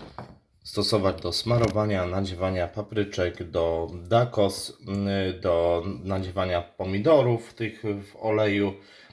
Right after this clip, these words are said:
No, generalnie, mm, bardzo dobry. Yy, możemy go wykorzystać jak zwykły serek. Można też uformować małe kuleczki i zalać na przykład to oliwą. I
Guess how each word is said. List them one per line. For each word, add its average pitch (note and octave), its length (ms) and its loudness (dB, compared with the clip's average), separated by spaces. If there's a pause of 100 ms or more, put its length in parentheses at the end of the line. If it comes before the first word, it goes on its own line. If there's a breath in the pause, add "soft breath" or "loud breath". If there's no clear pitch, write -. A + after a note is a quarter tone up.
No, C#3+ 200 0
generalnie, G#2 680 0 (680)
mm, G#2+ 180 -2 (1080)
bardzo F#2+ 280 2
dobry. F2+ 240 -4 (920 loud breath)
Yy, F2+ 60 -4 (440)
możemy A2+ 340 2
go G2 100 0
wykorzystać G2 500 -6
jak F2+ 120 -6
zwykły F2+ 260 -14
serek. - 480 -6 (560)
Można B2 460 6
też A2 300 2
uformować G#2 640 0
małe G2 260 2
kuleczki F#2+ 640 -6
i A2 40 -4
zalać G#2+ 340 2
na G2 100 -2
przykład - 480 0 (600 loud breath)
to G2+ 400 2
oliwą. F2+ 500 0 (560 loud breath)
I G3+ 440 0